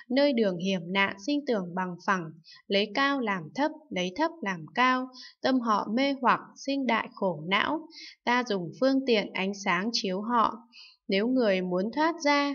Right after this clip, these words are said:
thì ta chỉ cửa nẻo cho họ, nếu người muốn đi thì ta chỉ đường cho họ, muốn qua sông thì ta chỉ cây cầu,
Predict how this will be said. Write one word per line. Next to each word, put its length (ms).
thì 220
ta 180
chỉ 340
cửa 220
nẻo 320
cho 160
họ, 380
nếu 180
người 300
muốn 340
đi 300
thì 300
ta 140
chỉ 300
đường 300
cho 200
họ, 320
muốn 320
qua 200
sông 180
thì 260
ta 160
chỉ 380
cây 240
cầu, 420